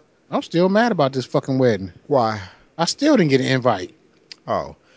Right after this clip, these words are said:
Speaker 2: He said he
Speaker 1: Yeah.
Speaker 2: sent you an invite, but it had, uh, came back, it bounced back 'cause it wasn't the right address.
Speaker 1: Mm-hmm.
Speaker 2: You know what I'm saying?
Speaker 1: Mm-hmm.
Speaker 2: But it was a, it was a good wedding though, man. He had the super premium open bar,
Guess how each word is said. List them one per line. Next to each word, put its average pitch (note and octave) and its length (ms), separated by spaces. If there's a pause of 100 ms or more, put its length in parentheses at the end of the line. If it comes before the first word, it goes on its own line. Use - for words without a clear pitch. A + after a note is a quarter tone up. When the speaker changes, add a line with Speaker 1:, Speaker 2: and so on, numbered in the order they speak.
(540)
Speaker 2:
He - 100
said E3+ 280
he G#2 40
Speaker 1:
Yeah. A2 60
Speaker 2:
sent G#2 240
you G2 140
an F2+ 100
invite, E2 420
but F2 180
it F#2 140
had, F#2+ 220
uh, D#2+ 460 (160)
came F2+ 280
back, F2 300
it D#2 80
bounced E2+ 260
back F2+ 220
'cause E2+ 100
it E2 80
wasn't E2 180
the D2 40
right D#2+ 180
address. D2+ 520 (1400)
Speaker 1:
Mm-hmm. B2+ 320
Speaker 2:
You - 920
know C#2+ 40
what C2+ 60
I'm C#2+ 80
saying? D#2+ 260
Speaker 1:
Mm-hmm. B2 320 (840)
Speaker 2:
But F2+ 120
it F4 60
was F4 100
a, D4+ 140
it B3 100
was D4+ 100
a A#3 60
good B3 200
wedding G#3+ 400
though, A#2+ 200
man. D#3 280
He G#3+ 180
had F3 240
the A2+ 100
super F#3 440
premium D#3 560
open D3 340
bar, F#2+ 360